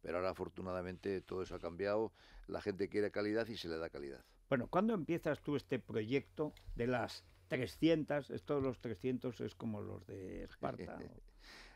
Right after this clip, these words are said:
Speaker 1: No, bueno, esto es una cosa que ya llevamos hace tiempo trabajando en ello, ¿no? O sea, ya restaurar películas,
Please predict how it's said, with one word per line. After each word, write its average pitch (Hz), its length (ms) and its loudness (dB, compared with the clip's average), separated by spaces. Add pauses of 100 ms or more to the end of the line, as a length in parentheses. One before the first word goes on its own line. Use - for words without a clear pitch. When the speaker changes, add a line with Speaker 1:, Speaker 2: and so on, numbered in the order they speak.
(100)
Speaker 1:
No, 110 100 4
bueno, 107 240 6
esto 120 240 2
es 120 60 2
una 120 180 2
cosa 117 320 2
que 92 220 0
ya 101 160 6
llevamos 101 500 2
hace 95 160 -2
tiempo 95 480 -2
trabajando 78 440 -6
en 85 80 -6
ello, 76 200 -4
¿no? 80 80 -6
O 85 80 -4
sea, 80 180 0
ya 90 300 2
restaurar 90 440 0
películas, 113 640 4